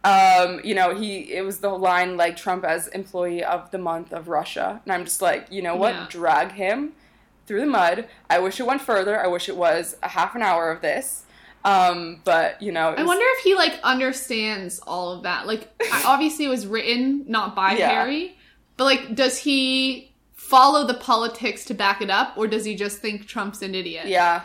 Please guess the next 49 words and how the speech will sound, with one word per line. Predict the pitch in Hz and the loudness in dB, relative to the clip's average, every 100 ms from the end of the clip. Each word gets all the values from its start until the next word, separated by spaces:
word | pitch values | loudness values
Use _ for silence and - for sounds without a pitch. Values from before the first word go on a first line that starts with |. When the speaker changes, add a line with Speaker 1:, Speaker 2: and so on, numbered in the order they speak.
| - | -4
Speaker 2:
I | 214 | -4
wonder, | 226 226 240 240 | 0 0 0 0
like, | 220 196 196 - _ _ _ - | 0 -2 -4 -12 _ _ _ -14
I | - 202 | -6 -4
don't | 226 220 | -4 -4
know. | 202 202 190 | -4 -4 -4
It, | 208 226 | -4 -2
it | 247 | 2
doesn't | 285 311 285 | 2 2 -2
still | 294 254 | -4 -4
say, | - 220 226 | -2 -2 -2
like, | 214 - | -4 -6
what | 196 196 | -6 -6
Harry's | - 208 190 220 - | -6 -4 -2 -4 -4
Speaker 1:
That's | 262 214 202 | -4 0 0
Speaker 2:
position | 269 277 | 0 0
Speaker 1:
so | 302 | 0
Speaker 2:
is | 320 | 0
Speaker 1:
true, | - 156 | -6 -8
yeah. | - - - | -8 -10 -8
Speaker 2:
in, | - 233 240 | 0 0 2
like, | 226 214 208 - _ | 2 0 -4 -16 _
how | - 233 202 | -2 0 0
in | 220 - - 185 | -4 -8 -16 -14
deep | 208 220 | -10 -10
he | - 254 | -6 -2
follows | 254 254 269 277 | 2 2 2 -4
politics | - 262 285 294 302 254 | -2 0 0 -6 -6 -4
or, | 214 | -2
like, | 175 170 - | -2 -4 -6
understands. | 196 202 202 - 185 180 220 - | -8 -6 -8 -8 -6 -6 -8 -8
I | 240 | -2
mean, | 277 277 | -2 -2
it's | 214 277 | -6 -4
not | 277 | -4
like | 247 - | -6 -6
I | 170 | -8
follow | 180 202 208 | -6 -6 -6
politics | 202 220 208 226 220 | -6 -6 -6 -8 -12
so | - 196 | -8 -8
deeply | 185 202 208 240 | -6 -8 -6 -6
or | 185 165 | -6 -8
understand | 175 185 190 180 196 | -8 -8 -8 -8 -8
things | 196 214 214 | -8 -10 -10
to, | |
like, | 190 180 | -10 -8
a | 170 | -10
professional | 180 190 185 190 | -10 -10 -10 -8
level, | 165 170 214 247 | -6 -4 -6 -8